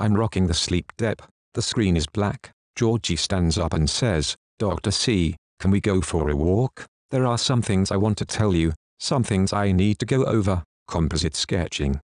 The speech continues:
Maybe it starts with the first impression he likes to make before he really gets to know someone. Georgie's outer personality and image, that is,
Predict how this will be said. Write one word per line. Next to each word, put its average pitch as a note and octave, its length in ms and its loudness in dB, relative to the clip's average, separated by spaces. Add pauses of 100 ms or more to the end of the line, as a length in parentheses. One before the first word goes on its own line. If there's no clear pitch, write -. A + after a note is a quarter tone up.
Maybe A#2 280 0
it A2 120 -2
starts - 520 -4
with E2 140 -2
the F#2 100 -2
first D#2+ 400 -2
impression B2+ 460 2
he A#2+ 140 4
likes G#2 280 -2
to A2+ 120 -2
make G2 200 2
before F#2+ 320 0
he F2 80 2
really F2+ 380 2
gets D#2 320 -4
to - 100 0
know C#3 180 4
someone. D#2+ 600 0 (260)
Georgie's G#2 500 0
outer F#2+ 240 -2
personality G2+ 840 0
and E2+ 160 -2
image, G#2 380 0 (220)
that A2+ 220 -4
is, F#2+ 200 0